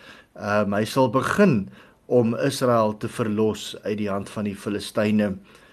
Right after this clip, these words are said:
Maar hy het nooit die taak klaargemaak nie. Sukses het aan die deur geklop. Hy was 'n beginner, maar hy was nie 'n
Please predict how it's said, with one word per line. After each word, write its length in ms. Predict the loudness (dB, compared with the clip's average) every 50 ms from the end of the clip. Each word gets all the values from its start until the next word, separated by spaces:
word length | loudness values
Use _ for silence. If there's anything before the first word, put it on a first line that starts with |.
| -20 -20 _ _ _ _ -2
Maar 360 | 0 4 6 6 6 4 2 -4 -10 -20 -20 _ _ _ _ -16 -8
hy 120 | -4 -2 0 0 0
het 160 | 0 -2 -2
nooit 420 | -2 0 0 2 4 4 4 4 2
die 120 | 0 -4 -2 0
taak 340 | 0 2 2 2 0 -4 -10 -12 -4
klaargemaak 720 | -2 0 0 0 -2 -6 -8 -6 -4 -4 -4 -4 -6 -8 -12
nie. 100 | -12 -4
Sukses 560 | -4 -4 -4 -4 -2 0 2 2 2 2 0
het 140 | 2 2 4
aan 100 | 4 4
die 80 | 2
deur 300 | 2 0 0 2 2 2 2
geklop. 500 | 0 -2 0 2 2 4 2 2 -2 -10 _ _ -20 -20 -20 -20 -20 -20 _ _ _ 4
Hy 100 | 4 6
was 180 | 6 6 4
'n 60 | 4 0
beginner, 600 | 0 0 0 2 2 4 4 4 2 2 0 -6 -16 _ _ _ _ _ _ -6
maar 200 | -4 -2 0 2
hy 100 | 2 2
was 260 | 0 -2 -2 -2 -4
nie 200 | -2 0 0 0
'n 140 | -2 -4